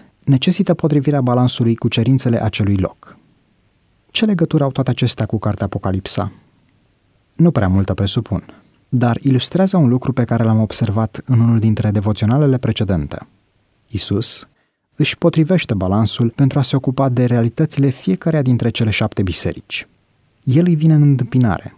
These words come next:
și îi împărtășește fiecăreia o imagine unică despre el însuși, potrivită circumstanțelor exacte în care aceasta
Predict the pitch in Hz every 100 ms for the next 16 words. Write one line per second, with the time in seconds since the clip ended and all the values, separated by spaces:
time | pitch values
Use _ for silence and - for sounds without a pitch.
0 | _ - 127 110 107 110 104 - 120 123
1 | - 185 170 143 131 113 110 107 98 107
2 | 107 127 131 101 90 87 - 92 92 95
3 | 90 - - - _ _ _ _ - 143
4 | 127 135 170 165 - - 120 - 127 117
5 | 123 117 120 - - 147 - 139 123 120
6 | 113 - 135 - -